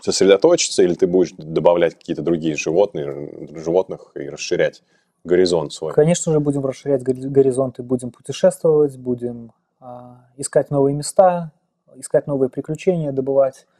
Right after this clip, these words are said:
Speaker 2: Если повезёт, то будем добывать. Если не повезёт, то, то всё равно хорошо. Побыли на природе, посидели,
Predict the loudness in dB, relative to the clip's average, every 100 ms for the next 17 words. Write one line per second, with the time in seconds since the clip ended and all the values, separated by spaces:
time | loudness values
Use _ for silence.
0 | _ _ _ _ _ _ _ -18 -2 0
1 | 2 4 4 4 2 2 2 4 4 4
2 | 4 4 0 -10 -10 -8 -10 -2 0 2
3 | 4 4 2 4 0 0 _ _ -10 -10
4 | 6 8 8 4 2 2 0 2 6 6
5 | 4 2 4 4 4 -2 -6 -2 0 0
6 | -2